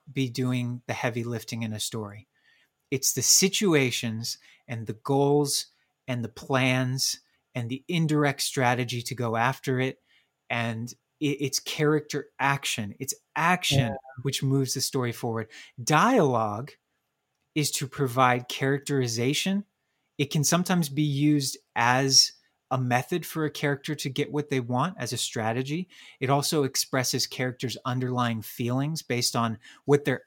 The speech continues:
Speaker 1: actually thinking, and they wrap what they're saying in what they're actually thinking, and that can create subtext. So really action and expressing information through action is what storytelling is about. And remember, of course,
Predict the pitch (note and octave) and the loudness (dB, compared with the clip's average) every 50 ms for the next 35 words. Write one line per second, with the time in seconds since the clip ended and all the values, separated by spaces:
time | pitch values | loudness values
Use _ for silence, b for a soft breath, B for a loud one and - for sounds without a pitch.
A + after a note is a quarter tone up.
0 | - A#2+ B2 C3 - - - - D3 C#3+ C#3+ C#3 C3+ C3 - - C#3+ C#3 D3 - | -6 -4 -4 -2 -2 -2 -2 -2 -2 -2 0 -2 -2 -4 -4 -2 -2 -2 -2 -2
1 | E3+ E3+ F3 F3+ F3 B B B B B2+ B2 A#2+ A#2+ A2+ A2+ A2+ A2+ A#2+ A#2+ A#2+ | -4 -4 -4 -4 -6 B B B B -4 -2 0 0 -2 -2 -2 0 2 2 2
2 | B2+ - - C3+ B2+ B2 - B2 A#2 G#2 - - - A2+ A#2 B2 B2+ C3+ C#3 C#3 | 2 0 -2 -2 -2 -2 -2 -2 -2 -2 -2 0 0 0 0 0 -2 -2 -4 -4
3 | C3 B2 B2 B2 A#2+ - B2+ A2+ A2+ A#2+ - - - A#2+ - - C3 B2+ - C3 | -4 -4 -4 -4 -4 -4 -4 -4 -4 -4 -4 -4 -6 -6 -4 -4 -4 -4 -2 -2
4 | B2 A#2 A2+ A2 A2+ - - B2 A2+ - - A2 G2+ - - - C3+ D3 C3+ - | -4 -4 -4 -6 -6 -8 -10 -12 -10 -10 -10 -10 -6 -4 -4 -2 -2 -2 -4 -2
5 | - D3 C#3+ - - - - - B B B B B B B - - D#3+ D3+ C#3+ | -2 -2 0 0 -2 -8 -8 -10 B B B B B B B 4 4 6 6 4
6 | E3+ - _ _ _ _ _ _ _ _ _ _ _ _ _ _ _ _ - C3+ | 2 -2 _ _ _ _ _ _ _ _ _ _ _ _ _ _ _ _ -10 -6
7 | B2 C3 D#3+ G3+ A3 A3+ A3+ A#3 A3+ G3+ - - _ - C3+ C3+ D#3 - - - | -2 2 2 4 4 4 4 4 2 2 0 -2 _ 0 2 2 2 2 0 0
8 | - F#3+ F#3+ G3 G3+ - b b b b b b _ - B2+ C3+ C3+ B2+ - - | 0 2 2 0 0 -4 b b b b b b _ 0 2 2 2 2 2 0
9 | - - - D3+ D3+ D#3 - - F3 D3+ D3 C#3 - D3 C3+ C3+ B2+ - - B2 | -2 0 2 2 2 4 2 0 -2 -2 -4 -4 -2 0 0 0 0 0 -2 -4
10 | A#2 - - - - C#3+ C3+ D3 D#3+ D#3+ D#3+ - - A2+ A#2 - - - - A2+ | -4 -6 -10 -12 -10 -4 0 2 2 2 2 -2 -2 -4 -4 -4 -6 -6 -6 -6
11 | A2+ - B2 A2+ A#2+ A#2+ C3 B2+ - - - - C3+ C3 B2+ B2 - - B2 A#2 | -8 -6 -8 -6 -4 -4 -4 -2 -2 -2 -2 0 0 -2 -2 -2 -4 -4 -6 -6
12 | A2 A2 G#2+ G#2 G2+ G2+ G#2+ G2+ - - C3+ B2 A#2+ A#2 G#2+ G#2+ G#2+ _ b b | -6 -6 -6 -8 -8 -8 -10 -12 -12 -10 -8 -6 -4 -4 -6 -8 -10 _ b b
13 | b b b b B2 - D#3+ B2+ B2 | b b b b -4 0 0 0 0